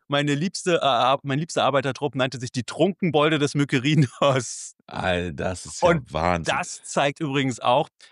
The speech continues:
Speaker 1: ähm, womit die zum Teil bezahlt worden sind, nämlich mit Bier. Die haben quasi auch, auch einen Bieranteil bekommen als, als Bezahlung. Also die Trunkenbolde des Mykerinos, was für eine bessere, <laughs> was für einen besseren Namen für eine Arbeitsgang kann's eigentlich
Speaker 2: Das, das
Speaker 1: geben.
Speaker 2: klingt wirklich, das klingt, das könnte ihr heutzutage einfach,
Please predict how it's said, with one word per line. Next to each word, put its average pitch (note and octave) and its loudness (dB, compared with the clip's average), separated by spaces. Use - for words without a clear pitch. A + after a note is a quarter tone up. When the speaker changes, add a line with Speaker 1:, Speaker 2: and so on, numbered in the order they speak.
Speaker 1:
ähm, B2 -2
womit C3 -2
die E3 -4
zum D3 -4
Teil B2+ 0
bezahlt D3+ -2
worden G#2 -2
sind, G#2 -4
nämlich C3 -2
mit A2 -4
Bier. A#2+ 0
Die A#2+ 0
haben A2+ -2
quasi A#2 -4
auch, A2+ -4
auch A#2+ -4
einen A#2+ -2
Bieranteil A2+ 2
bekommen A2 0
als, A2 0
als - 0
Bezahlung. A2 -2
Also C3 6
die C3 4
Trunkenbolde E3+ 2
des D#3+ -2
Mykerinos, D#3 2
was C#3+ 0
für - 2
eine D3+ 4
bessere, D#3+ 0
<laughs> - -20
was E3 -4
für F#3 4
einen C#3+ 4
besseren D#3+ 2
Namen C#3+ 2
für - -6
eine C#3 2
Arbeitsgang D3+ 0
kann's D3+ 0
eigentlich D3 -2
Speaker 2:
Das, A2+ -4
das A2 -6
Speaker 1:
geben. D3+ 0
Speaker 2:
klingt A2+ 2
wirklich, D3 2
das B2+ -6
klingt, D3+ 0
das D3 2
könnte C#3 2
ihr C3 2
heutzutage D3+ 2
einfach, D3+ 0